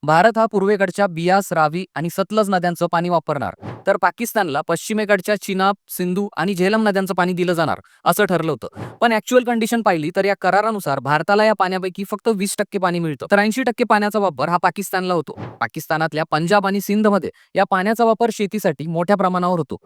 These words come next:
हा करार सुरू राहावा यासाठी दोन्ही देशांमध्ये सिंधू आयोगाची स्थापना करण्यात आली आहे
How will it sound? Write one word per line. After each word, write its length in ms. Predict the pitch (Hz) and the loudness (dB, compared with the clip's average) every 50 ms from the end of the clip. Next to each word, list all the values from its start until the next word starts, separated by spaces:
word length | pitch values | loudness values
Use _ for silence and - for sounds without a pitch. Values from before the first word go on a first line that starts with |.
| - - - - - - | -12 -12 -12 -6 -2 0
हा 40 | 208 - | 2 4
करार 240 | 254 254 269 262 | 6 6 4 4
सुरू 280 | 247 - 240 233 254 269 | 2 -2 -4 -4 0 2
राहावा 280 | 254 233 202 190 202 202 | 4 4 4 4 2 2
यासाठी 340 | 202 196 196 175 208 180 226 | 2 0 0 -2 -4 -6 -6
दोन्ही 260 | 196 185 190 190 220 | -4 -2 -2 -2 0
देशांमध्ये 560 | 226 220 196 - 214 208 202 190 156 120 101 - | 0 0 -2 -2 -2 -4 -4 -4 -4 -6 -8 -8
सिंधू 340 | - - 190 185 190 208 | -6 -4 -2 0 2 4
आयोगाची 400 | 226 220 202 202 190 190 - 202 | 4 6 4 4 0 -2 -2 -4
स्थापना 360 | 202 - - 175 - - 180 175 | -4 0 0 0 0 0 -4 -4
करण्यात 320 | - 170 160 165 156 156 | -2 -2 -2 -4 -4 -4
आली 140 | 147 143 110 | -4 -6 -6
आहे 60 | 85 | -10